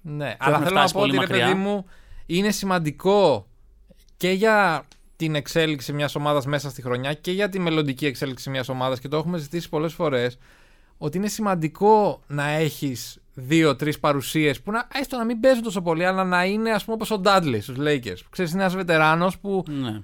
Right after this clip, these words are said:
Speaker 1: θα μιλήσει, θα κατευθύνει, θα δώσει, ας πούμε, έναν άλλο αέρα,
Speaker 2: Το
Speaker 1: μία
Speaker 2: καταλαβαίνω,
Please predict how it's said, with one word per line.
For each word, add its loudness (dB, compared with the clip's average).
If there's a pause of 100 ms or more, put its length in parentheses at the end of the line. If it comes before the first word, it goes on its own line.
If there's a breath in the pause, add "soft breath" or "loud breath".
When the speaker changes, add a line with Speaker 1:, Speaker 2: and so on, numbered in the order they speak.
Speaker 1:
θα 0
μιλήσει, 0
θα 0
κατευθύνει, -2
θα 2
δώσει, 2
ας -6
πούμε, -2 (140 soft breath)
έναν 0
άλλο 6
αέρα, 6
Speaker 2:
Το 0
Speaker 1:
μία -2
Speaker 2:
καταλαβαίνω, -2